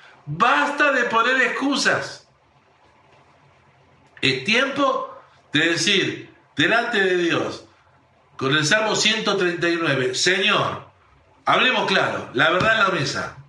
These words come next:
El pueblo de Judá quería y no quería la voluntad de Dios para su vida.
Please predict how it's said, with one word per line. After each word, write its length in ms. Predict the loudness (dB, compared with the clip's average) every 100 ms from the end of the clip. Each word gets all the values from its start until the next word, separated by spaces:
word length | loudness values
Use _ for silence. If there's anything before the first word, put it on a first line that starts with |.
| _ _ -20 _ _ _ _ _ _ _ _ _ _ _ _ _ _ _ -20 _ _ _ _ _ -20 _ _ _ -20 -20 _ _ _ _ -20 -20 _ _ _ -20 -20 -20 _ -4
El 100 | 0
pueblo 260 | 2 2
de 100 | 2
Judá 400 | 0 0 2 0
quería 760 | 0 0 2 2 2 0 -6 -16 -20 _ _
y 160 | 0 2
no 180 | 2
quería 440 | 2 2 2 2 2
la 100 | 2
voluntad 360 | 0 0 0
de 100 | 0
Dios 180 | 0 0
para 180 | 0 -2
su 140 | 0
vida. 240 | -2 -4